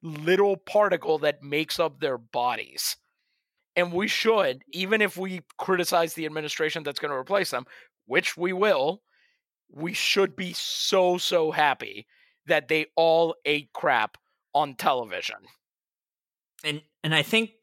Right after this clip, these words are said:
Speaker 2: a lot of what you described is why there was such a visceral reaction yesterday when the news finally broke, though it had been apparent for a few days that Joe Biden would indeed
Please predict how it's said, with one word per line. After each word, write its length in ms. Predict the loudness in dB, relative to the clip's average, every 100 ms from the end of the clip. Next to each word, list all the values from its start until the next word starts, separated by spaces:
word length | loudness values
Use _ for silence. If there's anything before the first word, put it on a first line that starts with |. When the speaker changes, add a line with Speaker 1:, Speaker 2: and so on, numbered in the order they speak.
| _ -6
Speaker 2:
a 100 | 0
lot 220 | 4 4
of 100 | 4
what 160 | 2 2
you 80 |
described 460 | 0 0 0 0 0
is 160 | -4 -2
why 380 | 2 4 4
there 160 | 4 0
was 200 | 0 0
such 380 | 0 -2 -2 0
a 180 | 0 0
visceral 720 | -2 2 2 0 0 2 0
reaction 640 | 0 2 2 2 -2 -4
yesterday 580 | 2 0 0 -2 0 0
when 400 | 0 0 -2 -4 -10
the 180 | -8 -4
news 400 | 0 0 -2 -6 -12 -2
finally 360 | 2 2 2 0
broke, 400 | 2 0 0 0
though 140 | -2
it 100 | -2
had 180 | -4 -2
been 240 | -2 -2 -8
apparent 420 | -6 0 0 0
for 140 | -2
a 40 | -4
few 280 | 0 0 2
days 360 | 2 2 -2
that 260 | -4 -8 -4
Joe 220 | 2 2
Biden 440 | 4 4 4 2
would 180 | -2 -2
indeed 580 | -2 -4 -2 -2 -2 -8